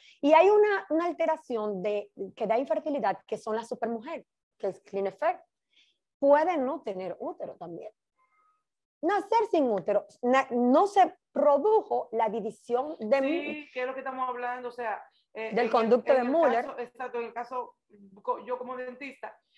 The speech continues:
Speaker 2: hay niños que cuando nosotros lo vemos, no tienen los dientes necesarios, tienen el paladar hendido, y es que en el proceso que se fue formando, hubo un problema y no se pudo formar.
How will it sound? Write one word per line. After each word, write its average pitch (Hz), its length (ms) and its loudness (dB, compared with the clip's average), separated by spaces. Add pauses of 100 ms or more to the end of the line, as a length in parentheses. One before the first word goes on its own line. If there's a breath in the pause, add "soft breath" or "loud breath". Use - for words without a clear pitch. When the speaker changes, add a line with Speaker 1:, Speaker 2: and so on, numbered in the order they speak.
(120)
Speaker 2:
hay 240 200 -4
niños 254 520 -10
que 208 200 -10
cuando 202 840 -10
nosotros 214 320 -12
lo 262 100 -6
vemos, 240 320 -8 (380)
no 226 340 -10
tienen 240 220 -12
los 240 140 -8
dientes 233 240 -10
necesarios, 247 1040 -6 (280 soft breath)
tienen 233 200 -8
el 233 60 -10
paladar 220 340 -2
hendido, 226 580 -8
y 226 80 -8
es 233 100 -6
que 269 240 -8
en 226 140 -10
el 220 100 -12
proceso 220 300 -14
que 269 80 -12
se 269 100 -8
fue 269 100 -8
formando, 240 560 -8 (300)
hubo 247 220 -10
un 277 80 -10
problema 277 540 -6
y 226 40 -10
no 220 140 -12
se 240 80 -10
pudo 226 260 -10
formar. 208 460 -10